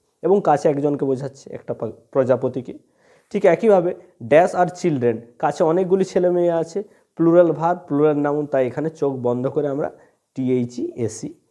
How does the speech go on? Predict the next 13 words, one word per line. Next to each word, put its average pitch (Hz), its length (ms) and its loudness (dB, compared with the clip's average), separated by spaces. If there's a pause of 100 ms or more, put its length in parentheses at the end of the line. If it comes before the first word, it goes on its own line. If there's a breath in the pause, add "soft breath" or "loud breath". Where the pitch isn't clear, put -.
(240)
বসিয়ে 101 280 -8
দেবো, 104 160 -6
অর্থাৎ 123 300 2 (140)
এগুলি 143 360 0
হয় 160 260 0
ছেলে 107 320 -8
মেয়ে। 107 200 -14 (480)
ঠিক 185 140 -2
একইভাবে 190 540 2 (320 soft breath)
সামনে 165 380 0
একজন 156 300 0
বৃদ্ধ 151 220 -2
মানুষ 160 320 -4